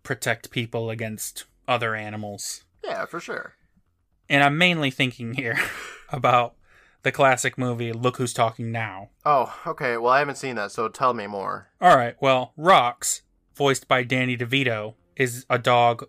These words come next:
Speaker 1: who
Speaker 2: Hmm.
Speaker 1: protects Kirstie Alley from, wait, is it Kirstie Alley or is it John <laughs> Travolta?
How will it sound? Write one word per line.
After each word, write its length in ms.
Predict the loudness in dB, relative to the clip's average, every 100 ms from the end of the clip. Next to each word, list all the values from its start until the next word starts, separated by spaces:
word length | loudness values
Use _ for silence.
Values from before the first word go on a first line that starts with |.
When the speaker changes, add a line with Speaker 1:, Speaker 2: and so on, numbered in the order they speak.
| -12
Speaker 1:
who 460 | -4 -2 0 -2 -8 _
Speaker 2:
Hmm. 120 | -20 -20 -8
Speaker 1:
protects 800 | -4 -2 2 2 2 -4 -4 -6 -4
Kirstie 400 | -2 0 0 0
Alley 300 | 2 0 -2
from, 480 | -4 0 2 0 -4
wait, 220 | -6 -8 -10 -16
is 120 | -14
it 80 | -12
Kirstie 440 | -6 -4 -4 -2 -2
Alley 160 | 0
or 100 | 0
is 120 | 0
it 80 | 0
John 180 | 2 0
<laughs> 40 | 4
Travolta? 580 | 2 4 0 2 0